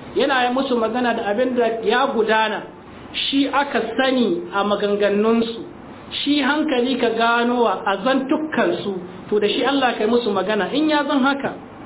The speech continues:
sannan wa kana la yajuzu fi lisani ahli bayani, ya zan bayyuwa a harshen masu fasaha, an yaqula al-qa'ilu, mai magana ya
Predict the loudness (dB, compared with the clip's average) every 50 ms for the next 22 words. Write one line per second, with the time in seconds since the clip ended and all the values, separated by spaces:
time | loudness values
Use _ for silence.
0 | -18 -18 -18 -18 -18 -16 -16 -6 -2 0 2 2 2 2 2 0 0 0 2 2
1 | 2 2 4 4 4 4 4 2 2 2 2 2 2 2 0 0 0 0 2 2
2 | 2 0 0 0 0 2 0 0 0 0 0 0 2 0 0 0 -2 0 0 0
3 | 2 2 2 2 0 -2 -4 -6 -10 -14 -16 -18 -18 -14 -6 -2 0 0 0 2
4 | 0 0 0 0 2 0 0 2 2 2 2 2 2 2 2 2 2 0 0 0
5 | 0 0 0 0 0 -2 0 0 0 0 2 2 2 2 0 0 -2 0 0 -2
6 | 0 0 2 2 2 2 0 -2 -4 -8 -10 -14 -16 -18 -20 -16 -10 -4 -2 -2
7 | 0 0 -2 -2 -2 -2 -2 0 0 -2 -2 0 0 0 0 0 0 0 0 0
8 | 0 0 0 0 0 0 0 0 0 0 0 0 0 0